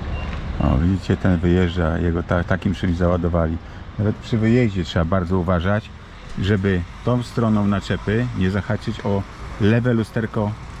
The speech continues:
ciężarówki, która jest po prawej. No to jest bardzo łatwo. Wygiąć się i po prostu, no wiadomo, naczepa zachodzi,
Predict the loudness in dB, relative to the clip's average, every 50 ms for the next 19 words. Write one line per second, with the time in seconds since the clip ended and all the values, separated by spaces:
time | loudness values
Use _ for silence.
0 | -14 -12 -8 -2 0 2 2 4 2 0 0 -2 -6 -8 -4 -4 -4 -4 -4 -4
1 | -6 -6 -4 -2 -2 -2 -4 -6 -8 -8 -12 -14 -14 -12 -12 -12 -12 -12 -12 -12
2 | -12 -12 -12 -12 -12 -12 -12 -12 -10 -10 -12 -12 -10 -10 -10 -10 -12 -12 -12 -12
3 | -12 -12 -12 -12 -10 -10 -10 -10 -12 -12 -10 -10 -10 -10 -10 -10 -6 -2 0 0
4 | 0 0 0 0 0 0 0 0 0 0 2 2 2 2 2 0 -2 -6 -8 -8
5 | -8 -8 -10 -12 -12 -12 -12 -12 -6 -2 0 2 2 2 4 2 2 2 0 -2
6 | -2 -2 -2 -2 -4 -8 -8 -8 -8 -6 -4 -2 0 0 2 2 2 2 0 0
7 | 0 -2 -2 -4 -4 -2 -2 -2 -2 -2 -4 -4 -6